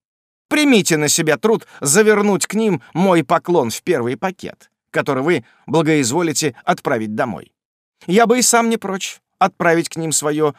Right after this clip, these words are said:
наиглубочайшее только оно, знаете, сэр, боюсь, что экипаж мой не довезёт. Колёса изломаются, сэр». «Зачем ты беспокоишь маститого старца всеми этими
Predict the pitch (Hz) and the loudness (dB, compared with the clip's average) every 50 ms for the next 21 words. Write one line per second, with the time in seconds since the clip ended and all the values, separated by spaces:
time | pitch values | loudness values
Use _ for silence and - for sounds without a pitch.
0 | _ - 147 170 175 160 143 143 151 135 127 113 - 151 180 196 180 - - - | _ -4 -2 -2 -2 0 0 0 0 0 0 0 2 0 0 0 0 -2 -4 -8
1 | 101 90 71 - _ _ _ _ _ _ _ _ - 165 170 160 - 160 165 165 | -8 -10 -12 -14 _ _ _ _ _ _ _ _ -4 -4 -2 -2 -2 0 2 2
2 | 165 151 - 156 160 160 165 160 151 127 131 117 156 170 175 170 - 156 143 - | 2 4 2 0 2 2 0 0 0 -2 -4 -4 -2 -2 -2 -2 -4 -4 -4 -2
3 | - 156 151 135 123 123 147 151 151 160 135 - - _ - - - 170 165 - | 0 0 0 0 -2 -2 -2 -2 -2 -4 -4 -4 -6 _ -10 -6 -4 -4 -4 -2
4 | - 175 - - 190 - - 165 104 92 - - 101 90 82 - - - 123 127 | -4 -6 -4 -4 -6 -2 -2 -4 -4 -4 -6 -10 -10 -10 -10 -12 -12 -8 -6 -6
5 | 127 104 120 123 135 104 80 76 - _ _ _ _ _ - - 269 269 208 113 | -4 -4 -4 -6 -6 -8 -8 -12 -18 _ _ _ _ _ -8 -4 -4 -4 -4 -4
6 | 90 - - 80 - _ _ _ _ _ - 170 139 127 170 175 156 120 90 76 | -6 -8 -10 -10 -16 _ _ _ _ _ -6 -4 -4 0 0 0 0 0 -4 -8
7 | 71 - - - - _ - - - - 110 78 _ _ _ _ _ _ _ _ | -10 -10 -10 -10 -12 _ -12 -10 -6 -6 -6 -8 _ _ _ _ _ _ _ _
8 | _ _ _ _ _ _ _ _ _ _ _ _ _ - 87 104 131 127 - 208 | _ _ _ _ _ _ _ _ _ _ _ _ _ -16 -8 -6 -6 -2 0 0
9 | 254 262 226 277 269 247 262 214 - 247 240 - 240 220 202 185 - - 185 202 | 0 0 0 -4 -4 -2 -2 -2 0 0 0 2 2 2 2 2 0 -2 -2 -2
10 | 180 - - 214 202 - 185 170 160 143 - - 180 185 185 175 - - 135 117 | -2 -2 -4 -4 -4 -4 0 -2 0 0 0 -2 0 0 0 -2 -2 -4 -4 -4
11 | - 156 156 151 147 151 151 - - 139 147 143 127 - | -4 -4 -4 -2 -2 -4 -4 -4 -6 -6 -4 -6 -6 -8